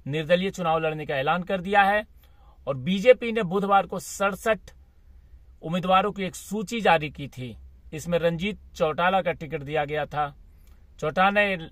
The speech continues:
चौटाला ने गुरुवार दोपहर में बीजेपी से इस्तीफा दे दिया और राजनीतिक हलकों में ये चर्चा है कि कांग्रेस बीजेपी में उठी बगावत को भुना सकती है और कई नेताओं को वो टिकट दे सकती है।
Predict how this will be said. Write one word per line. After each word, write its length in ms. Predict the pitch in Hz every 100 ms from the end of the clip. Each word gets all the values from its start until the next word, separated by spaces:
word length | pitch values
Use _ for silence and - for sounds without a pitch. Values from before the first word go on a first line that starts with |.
| - -
चौटाला 400 | 165 175 190 196
ने 120 | 185
गुरुवार 440 | 135 180 196 185
दोपहर 360 | 165 180 170 175
में 180 | 170 147
बीजेपी 360 | 156 170 170
से 160 | 139 151
इस्तीफा 460 | 127 - 180 208
दे 140 | 208 208
दिया 320 | 208 208 196 - - - - -
और 120 | 139
राजनीतिक 540 | 165 170 190 190 214 151
हलकों 300 | 165 - 165
में 120 | 165
ये 80 | 156
चर्चा 360 | 160 151 151
है 220 | 139 135 - - - -
कि 100 | -
कांग्रेस 480 | - 165 175 185 -
बीजेपी 480 | 147 143 151 139 139
में 160 | 143 139
उठी 260 | 135 135
बगावत 460 | 127 120 127 127 -
को 260 | 127 123 - - - -
भुना 280 | 135 175 208
सकती 380 | 214 - 214 202
है 200 | 214 208 - - - -
और 180 | 151 - -
कई 220 | 214 233
नेताओं 460 | 214 190 165 160 143
को 340 | 147 143 143 - - - - -
वो 160 | 131
टिकट 340 | 139 143 143 135
दे 240 | 113 123
सकती 360 | 113 107 - 101
है। 220 | 104